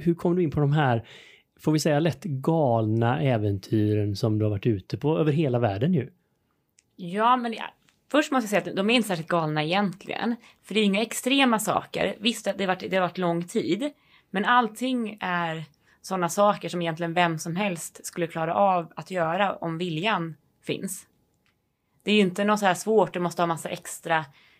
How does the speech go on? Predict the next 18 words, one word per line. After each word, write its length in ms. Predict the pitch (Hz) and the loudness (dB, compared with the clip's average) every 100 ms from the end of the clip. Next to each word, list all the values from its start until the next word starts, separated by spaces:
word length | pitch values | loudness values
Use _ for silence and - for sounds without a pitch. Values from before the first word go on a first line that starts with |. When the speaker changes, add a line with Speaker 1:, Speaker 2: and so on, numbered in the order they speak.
| - | -8
Speaker 2:
utrustning 840 | 165 175 208 208 - - 160 160 | -6 0 0 0 -6 -4 -2 -2
och 60 | 160 | 0
gå 80 | |
upp 240 | 175 151 - | 0 0 -4
på 100 | 170 | -2
Mount 280 | 165 160 190 | -2 0 0
Everest 420 | 226 190 165 - | 2 2 0 0
liksom. 340 | - - - - - - _ _ | -10 -10 -12 -14 -20 -20 _ _
Utan 220 | 175 180 | -6 -4
det 60 | 175 | -2
har 60 | |
ju 60 | 196 | 0
bara 220 | 190 165 | 4 4
varit 520 | 160 160 151 147 - - - _ _ _ _ _ _ - _ - | 4 2 0 -2 -8 -20 -20 _ _ _ _ _ _ -20 _ -2
ganska 260 | 180 160 | -2 0
långa 160 | 196 175 | 0 0
distanser 500 | 156 233 269 214 180 | 0 4 4 4 0
ibland. 300 | 147 82 - | -2 -4 -6